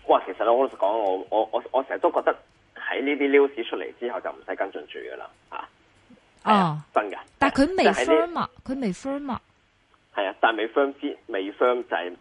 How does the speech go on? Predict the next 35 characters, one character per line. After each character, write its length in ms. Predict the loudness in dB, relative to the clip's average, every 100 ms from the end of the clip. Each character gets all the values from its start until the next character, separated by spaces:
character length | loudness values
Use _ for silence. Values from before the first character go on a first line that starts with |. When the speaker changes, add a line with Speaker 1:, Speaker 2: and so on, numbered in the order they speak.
| -4
Speaker 1:
就 60 |
係 220 | -2 -4 -2
因 60 | -4
為 120 | -4 -8
未 160 | -10 -6
firm， 280 | 0 0 0 -10 -20 -20 -10 0
所 120 | 2
以 200 | 2 -4 -4
如 60 | -2
果， 320 | 2 2 0 -4
誒， 240 | -6 -6
嗱， 80 | -8 -12 _ -12
次 180 | -10 -8
次 100 | -4
都 100 | -2
係 20 |
噉 140 | -2 -6
㗎 40 |
啦， 160 | -6 -8
傳 180 | -10 -10
完 100 | -10 -6
之 100 | -4
後 100 | -2
未 180 | -4 -6
firm， 280 | 0 0 -2 -8 -20 -20 _ _ -2
跟 240 | 0 0
住 140 | -4 -4 -4
咪 120 | -4
慢 180 | -6 -4
慢 100 | -2
碌 140 | -2 0
返 120 | -2
落 140 | -2 -4
去 60 |
咯。 120 | -4